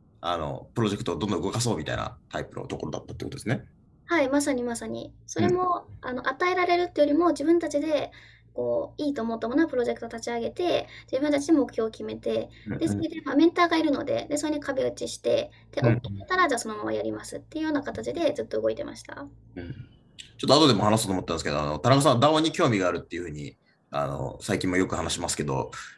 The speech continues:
Speaker 1: なんかそういう、
Speaker 2: はい。
Speaker 1: なんかそれこそその企業もなんかちょっとダオっぽいっていうか、あ、企業っていうか団体か。
Speaker 2: うん。
Speaker 1: なんか割と自分がやりたいことがそこにあったら、そこのリソースとか、そこのメンバーといろいろやれるみたいな働き方だったって感じなんですかね。
Speaker 2: あ、でもその通りですね。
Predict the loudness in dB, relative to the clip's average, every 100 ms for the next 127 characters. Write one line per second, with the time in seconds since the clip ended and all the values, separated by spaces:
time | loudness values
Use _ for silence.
0 | -2 0 4 4 4 4 4 6 6 6
1 | 4 6 6 6 4 -2 -18 _ 2 4
2 | 4 4 -2 -2 -6 -6 0 4 4 2
3 | 2 0 0 -6 -6 -4 -4 -6 _ -6
4 | -2 0 0 -4 -4 -4 0 -2 0 -2
5 | -6 -18 _ _ _ -8 -2 2 4 4
6 | 2 2 2 2 4 2 2 0 0 -2
7 | -4 -2 2 4 4 2 -2 -2 -4 0
8 | 2 2 0 -4 -4 -8 -4 -2 -2 0
9 | 2 2 2 0 0 -6 -4 -2 0 0
10 | -2 -2 -4 -6 -4 -4 -6 -6 -2 -2
11 | -2 0 0 -2 -6 -4 -2 -2 -2 -2
12 | -2 -2 -4 _ -20 -20 _ -4 -4 0
13 | 0 2 2 2 4 2 2 -4 -6 -12
14 | -14